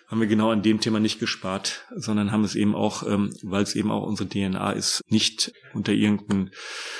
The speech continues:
Kostendruck gestellt, sondern haben es eben auch konsequent weitergeführt,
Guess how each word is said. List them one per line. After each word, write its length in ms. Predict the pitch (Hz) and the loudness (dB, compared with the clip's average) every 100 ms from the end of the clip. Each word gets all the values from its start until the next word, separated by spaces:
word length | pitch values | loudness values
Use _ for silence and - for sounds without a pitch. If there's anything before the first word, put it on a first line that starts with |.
| - - - | -14 -14 4
Kostendruck 540 | 135 - 131 120 123 | 6 6 4 6 6
gestellt, 320 | 127 - 110 | 4 4 4
sondern 260 | - 107 95 | 4 0 2
haben 120 | 104 | 0
es 100 | 101 | 0
eben 140 | 104 | -2
auch 160 | 101 104 | -4 -2
konsequent 480 | 101 98 - 98 92 | -2 -2 -2 -4 -2
weitergeführt, 760 | 98 104 92 - 92 90 - | -2 -2 -2 -4 -6 -6 -8